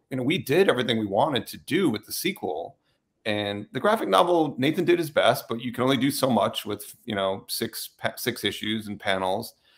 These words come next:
Um, and I'm bummed that this film itself, the full weight and breadth of it, never got made. Um, but, you know, that ship has sailed, and people always ask, "Well, well, you know, what if you do, why can't you do it now? Why can't you do it now?" Um, it's too dated.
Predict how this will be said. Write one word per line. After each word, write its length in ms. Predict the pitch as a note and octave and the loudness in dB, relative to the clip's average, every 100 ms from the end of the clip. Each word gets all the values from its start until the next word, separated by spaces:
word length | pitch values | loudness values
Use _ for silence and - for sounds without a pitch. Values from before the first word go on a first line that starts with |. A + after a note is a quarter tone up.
| _ _ - | _ _ 0
Um, 540 | G2 F#2+ F#2 F#2 F#2+ - - | 4 4 2 -2 -8 -12 0
and 100 | B2 | 2
I'm 120 | C3 | 8
bummed 340 | C3 D#3+ D3+ | 8 8 6
that 280 | A#2+ A2+ - | 4 2 -2
this 280 | G#2+ G2 - | -8 -6 -8
film 340 | - C3+ C#3 G#2+ | -4 0 0 -2
itself, 640 | - - C3+ G#2 G2+ - | -6 -4 2 2 0 -6
the 80 | A2 | -12
full 500 | - - C3 B2 A2+ | -10 -2 0 0 -2
weight 260 | A2+ A2+ G#2+ | -4 -4 -6
and 120 | F#2 | -6
breadth 240 | A2 A#2+ | -4 -4
of 80 | G2 | -8
it, 140 | G2 | -6
never 220 | G2+ G2 F#2+ | -6 -4 -4
got 160 | F2 | -4
made. 340 | G#2 F#2 E2 - _ _ _ _ - | -2 -4 -6 -16 _ _ _ _ -8
Um, 420 | F#2 F#2+ F#2 F#2 _ | -2 0 0 -4 _
but, 320 | A2+ G#2 F#2+ - _ _ _ _ _ - | 2 4 2 -6 _ _ _ _ _ -8
you 80 | G2 | -2
know, 180 | F#2+ F#2 | -2 0
that 280 | G#2+ A#2+ | 0 0
ship 260 | - C3+ B2 | -4 -4 -4
has 140 | G2+ | -6
sailed, 440 | - B2 G#2+ F#2+ F#2+ | -2 0 2 0 -2
and 80 | F#2+ | -8
people 220 | A#2+ A2 | -2 2
always 240 | G#2+ G#2 | 2 0
ask, 320 | A2+ G2+ - | 0 0 0
"Well, 180 | A2 A2 | -2 0
well, 100 | A2+ | 2
you 80 | A2+ | 0
know, 80 | G#2 | 0
what 180 | G#2+ G#2 | 0 0
if 80 | |
you 80 | G#2+ | -2
do, 120 | G2+ | -6
why 160 | G2+ G#2 | -2 -2
can't 200 | - A2+ | 0 -4
you 80 | G#2 | -4
do 120 | G#2+ | -4
it 60 | G#2 | -2
now? 240 | A2+ G#2 | 0 0
Why 100 | G2+ | 0
can't 200 | G2+ F#2+ | -4 -10
you 80 | - | -10
do 100 | F#2+ | -8
it 40 | |
now?" 340 | A2 G#2+ G2 - _ _ _ _ - | -4 -2 -4 -8 _ _ _ _ -4
Um, 440 | G#2+ G#2+ G#2 G#2 _ _ - | 0 0 -2 -10 _ _ -10
it's 220 | B2 - | -8 -8
too 200 | - D3+ | -6 0
dated. 440 | A2 A2 A2 G2+ | 2 2 -2 -6